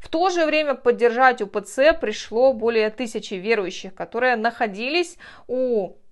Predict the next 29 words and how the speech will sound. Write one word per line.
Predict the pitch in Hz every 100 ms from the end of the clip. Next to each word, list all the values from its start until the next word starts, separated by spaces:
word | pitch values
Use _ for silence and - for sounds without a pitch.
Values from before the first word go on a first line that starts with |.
| -
лавры | 202 247 285 294 285 262
несколько | 208 214 262 262 254 240 214
часов. | - 220 - 233 175 -
Но | 254 392 392 240
власть | 226 294 339
по | 269
итогу | 220 302 285
почти | - 202 - 254
никак | 240 240 233 - 247 190 -
не | 202
обозначила | 214 208 202 247 302 247 208
своего | 214 190 196 202
присутствия, | 208 202 311 302 196 185
кроме | - 247 262 240 - - - - -
наличия | 220 277 370 370 302 294 277 269 -
небольшого | - 262 269 254 220 - 302 285 262
полицейского | 214 202 202 233 226 220 208
патруля. | 202 220 226 214 147
То | - 262 240
есть | 180 -
пока | 208 311
ситуация | 339 - 262 294 302 254 214
зависла | 202 214 233 339 349 285 277
больше | 233 220 262 -
в | 202
юридической | 220 269 233 214 - -
плоскости, | 185 233 311 330 269 240 - 208
и | 190 196 185 180
здесь | 190 240 320 -